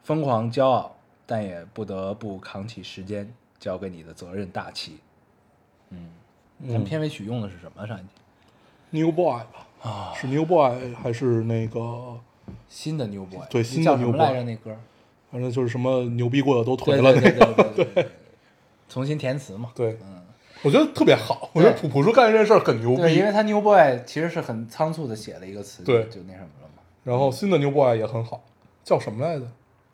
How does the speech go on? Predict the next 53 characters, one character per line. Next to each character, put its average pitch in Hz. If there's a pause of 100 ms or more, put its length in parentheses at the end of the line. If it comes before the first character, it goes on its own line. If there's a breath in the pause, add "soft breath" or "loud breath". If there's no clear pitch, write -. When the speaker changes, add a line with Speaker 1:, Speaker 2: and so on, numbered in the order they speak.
(160)
Speaker 2:
我 113
真 185
的 180
忘 127
了。 -
Speaker 1:
我 120
也 120
忘 104
了。 -
Speaker 2:
突 147
然 131
忘 131
了。 - (160 loud breath)
Speaker 1:
反 101
正 147
就 156
那， 135
Speaker 2:
嗯。 143
Speaker 1:
那 143
首 120
歌 147
大 127
家 127
都 147
知 120
道， - (180)
Speaker 2:
嗯， 101
嗯， -
嗯。 -
Speaker 1:
啊。 92 (720)
对。 90 (1160 soft breath)
不 117
错。 117 (160)
Speaker 2:
不 117
错。 - (520)
Speaker 1:
确 135
实 110
步 110
入 98
中 98
年。 95 (460 loud breath)
而 160
且 196
我 175
们 131
今 156
天 175
又 165
听 127
到 120
了 101
一 101
个， 104